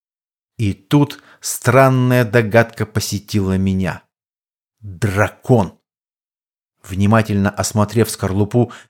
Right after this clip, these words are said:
девушка вдруг так же непредсказуемо быстро закопала сокровища и, словно ничего не произошло,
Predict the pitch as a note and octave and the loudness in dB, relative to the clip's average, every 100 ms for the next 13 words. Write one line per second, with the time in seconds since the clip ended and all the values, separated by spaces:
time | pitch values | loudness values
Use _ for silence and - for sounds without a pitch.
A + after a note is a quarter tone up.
0 | - G2+ C3 D#3+ D#3+ - D3 C3+ D3 - | -10 0 4 4 2 0 -2 0 0 0
1 | E3 D#3 B2 C#3+ C#3 C#3 - - C#3 C#3+ | 2 2 2 0 0 -2 -2 0 2 2
2 | E3+ D3 C3+ B2+ F3 - B2 A#2+ B2+ A2+ | 2 2 2 2 0 0 -2 0 0 2
3 | C3+ A#2+ B2+ - C3 G#2+ - F2 - G#2 | 2 0 -2 0 0 0 -6 -10 -12 -10
4 | - G#2+ G#2+ G#2 A2 G#2+ - A2+ A#2+ G#2+ | -6 -2 0 2 0 0 -2 0 2 0
5 | A#2+ G#2 G2 A2 - C3 | 0 -2 0 -2 0 0